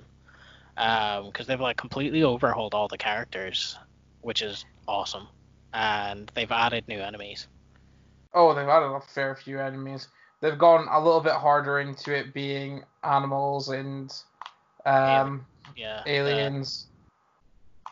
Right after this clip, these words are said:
Speaker 1: which I'm not mad about.
Speaker 2: No, no, I,
Speaker 1: I'm okay
Speaker 2: I
Speaker 1: with that.
Speaker 2: respect it.
Speaker 1: It makes
Speaker 2: I
Speaker 1: it more
Speaker 2: respect it.
Speaker 1: interesting.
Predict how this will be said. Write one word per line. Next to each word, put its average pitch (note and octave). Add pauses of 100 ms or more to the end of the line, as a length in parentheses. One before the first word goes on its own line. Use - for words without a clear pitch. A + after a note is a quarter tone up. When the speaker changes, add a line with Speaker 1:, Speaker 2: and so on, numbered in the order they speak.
(120)
Speaker 1:
which F3+
I'm A3+
not B3
mad F3
about. F#2+ (760)
Speaker 2:
No, B3+
no, B3
I, F#3+
Speaker 1:
I'm F#3+
okay A#3
Speaker 2:
I F#3+
Speaker 1:
with A#2+
that. F#3+
Speaker 2:
respect F#3+
it. C#3
Speaker 1:
It C#3
makes E3
Speaker 2:
I -
Speaker 1:
it E3
more D#3
Speaker 2:
respect D3+
it. A2
Speaker 1:
interesting. F#2+